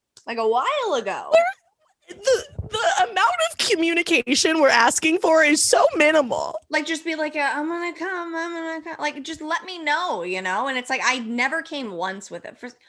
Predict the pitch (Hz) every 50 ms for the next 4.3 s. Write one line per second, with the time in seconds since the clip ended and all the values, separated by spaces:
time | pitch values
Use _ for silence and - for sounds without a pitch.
0 | _ _ _ 175 175 170 175 196 220 247 262 269 269 262 240 - - 247 247 -
1 | - 220 233 - - - - 220 202 190 180 180 185 190 196 190 - 190 165 165
2 | 156 151 131 143 156 147 - - - 175 175 180 185 180 _ _ - - - -
3 | _ - - 277 285 311 349 262 - 254 254 254 247 254 285 320 339 339 339 349
4 | 349 349 349 349 311